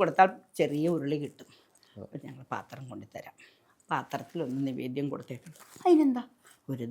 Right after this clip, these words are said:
Speaker 1: ദക്ഷിണയും കൊടുത്ത് ഒരു നിവേദ്യം കഴിച്ചു, സന്തോഷായി, സന്തോഷായി നിവേദ്യം കൊടുക്കുമ്പോ.
Speaker 2: അതെ.
Speaker 1: അപ്പം ആ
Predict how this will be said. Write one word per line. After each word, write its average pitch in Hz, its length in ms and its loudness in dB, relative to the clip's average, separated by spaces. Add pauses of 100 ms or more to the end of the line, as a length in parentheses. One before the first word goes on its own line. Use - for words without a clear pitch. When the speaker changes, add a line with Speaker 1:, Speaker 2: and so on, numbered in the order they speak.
Speaker 1:
ദക്ഷിണയും 151 480 -6
കൊടുത്ത് 117 280 -12 (440)
ഒരു - 120 -8 (100)
നിവേദ്യം 123 520 -10
കഴിച്ചു, - 300 -20 (720)
സന്തോഷായി, 160 1200 -2 (1160)
സന്തോഷായി 302 760 6 (160)
നിവേദ്യം 262 420 6
കൊടുക്കുമ്പോ. 254 360 10 (220)
Speaker 2:
അതെ. - 120 -4 (220)
Speaker 1:
അപ്പം 415 200 12 (280)
ആ - 20 12